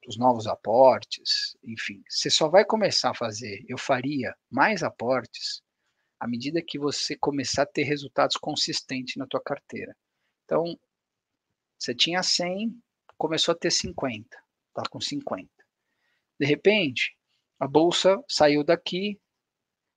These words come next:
veio pra cá. Você saiu de cinquenta, veio pra setenta e cinco. Começou a perceber que, ah,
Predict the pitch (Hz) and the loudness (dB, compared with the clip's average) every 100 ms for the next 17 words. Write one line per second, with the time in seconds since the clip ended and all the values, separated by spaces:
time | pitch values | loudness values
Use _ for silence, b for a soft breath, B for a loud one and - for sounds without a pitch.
0 | _ - 170 175 185 180 151 113 - _ | _ 4 6 8 8 6 4 2 0 _
1 | _ _ _ _ _ _ _ _ _ _ | _ _ _ _ _ _ _ _ _ _
2 | _ _ - 147 - - 127 120 - 170 | _ _ -6 -6 -2 0 0 -2 -4 -4
3 | 151 160 190 202 202 165 175 175 - 180 | -2 -2 -2 2 4 6 4 4 2 0
4 | 180 170 180 - 123 113 - 151 - 180 | -2 -2 -2 -2 -4 -6 -6 -4 0 0
5 | 180 - 160 170 170 180 170 - | 0 0 0 0 -2 -4 -8 -8